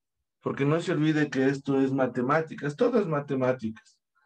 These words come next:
Estamos aplicando en la física. Pero esta parte es la que a mí me interesa. Que usted entienda que el tiempo de aquí a acá debe ser el mismo tiempo del perrito acá.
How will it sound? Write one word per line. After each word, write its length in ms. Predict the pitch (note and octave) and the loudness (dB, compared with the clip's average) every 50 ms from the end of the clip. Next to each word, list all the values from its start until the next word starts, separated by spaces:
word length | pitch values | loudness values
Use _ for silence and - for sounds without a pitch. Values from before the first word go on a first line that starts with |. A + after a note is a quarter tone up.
| _ _ _ | _ _ _
Estamos 340 | _ - C#3+ D3 D#3 D3 | _ -4 0 0 2 2
aplicando 520 | D3 C3 A2+ A#2+ A#2+ A2 A#2 B2+ B2 B2 B2+ | 0 0 0 -4 -6 0 0 0 2 2 2
en 80 | B2 | 2
la 120 | A#2+ A#2+ A#2 | 2 0 0
física. 500 | A2 D3 D#3+ D#3+ D#3 A2 A2 - - _ _ _ _ _ _ _ _ _ _ _ _ _ _ _ _ _ _ | 2 0 0 0 -2 -10 -14 -14 -18 _ _ _ _ _ _ _ _ _ _ _ _ _ _ _ _ _ _
Pero 260 | - C3+ C3+ C3 B2+ | 2 2 4 6 4
esta 380 | C#3+ E3+ E3+ - - C3+ A#2 A2 | 4 2 0 -2 -4 -4 -2 0
parte 320 | C#3 D3 E3+ E3+ E3 - | 0 0 0 0 -2 -4
es 80 | D#3 B2+ | -4 -2
la 140 | B2+ A#2+ A#2+ | 0 -2 -2
que 100 | A#2+ B2 | 0 -2
a 60 | A#2+ | -2
mí 180 | A#2 B2 B2+ | 0 0 -2
me 100 | B2+ B2 | -2 -2
interesa. 640 | A#2+ A#2 A2+ A2 A#2 A2 A2 A2+ A2+ A#2+ A#2+ - - - - _ _ _ _ _ _ _ _ _ _ _ _ _ - _ _ _ _ _ _ | -2 -2 -2 0 2 4 4 4 2 2 0 -8 -14 -20 -20 _ _ _ _ _ _ _ _ _ _ _ _ _ -20 _ _ _ _ _ _
Que 100 | - B2 | -6 -6
usted 260 | B2 B2+ C#3+ C#3+ C#3+ | -2 2 2 4 4
entienda 760 | C#3+ C3+ C3 A#2 B2+ C#3 C#3+ D3 D3 D3 D#3 D#3 C#3+ - - _ _ - - _ _ _ | 2 0 -2 0 2 2 2 4 4 2 2 2 0 -6 -10 _ _ -20 -20 _ _ _
que 100 | - A#2+ | -2 -2
el 100 | A#2 A2 | -2 2
tiempo 340 | A#2 C#3 C3+ C3+ C3 C3+ | 0 0 0 2 2 2
de 120 | B2+ B2+ B2 | 4 4 0
aquí 180 | A#2+ - C3 C3+ | 0 2 2 0
a 40 | B2+ | 0
acá 260 | A#2 - D3+ D3+ D3+ | 2 0 0 2 2
debe 220 | D3 C3+ C3 B2+ | 2 2 2 0
ser 160 | B2+ C#3 B2+ | 0 0 0
el 160 | A#2+ A#2+ A#2+ B2 | 2 2 2 0
mismo 320 | B2+ B2 A#2+ B2 B2 A#2 | 0 -2 -2 -2 -2 -2
tiempo 340 | - B2+ B2 B2 A#2+ B2 A#2+ | 0 -2 -2 0 0 2 2
del 180 | A#2+ A2+ A2 | 4 2 0
perrito 460 | A2 A#2 A#2 A2+ A2 A#2 A#2+ A2+ A2 A#2 | 0 0 2 2 4 2 0 2 0 0
acá. 500 | A2 A2 - C#3+ D3+ E3 E3 D#3+ _ | -2 2 2 2 2 2 -2 -6 _